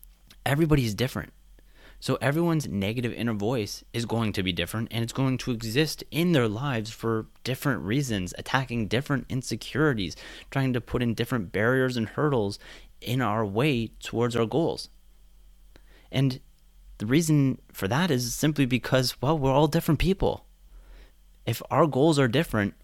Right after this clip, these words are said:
obviously this negative inner voice is going to have to attack different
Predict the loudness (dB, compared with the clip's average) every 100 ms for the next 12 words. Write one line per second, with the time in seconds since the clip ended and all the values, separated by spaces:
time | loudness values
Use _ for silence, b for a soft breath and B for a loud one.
0 | -4 -2 0 -2 -2 -2 0 -2 -2 -2
1 | -2 -6 -4 -4 0 0 0 -2 -2 -2
2 | -4 -2 -2 -2 -4 -2 -2 -2 0 0
3 | 2 -2 -2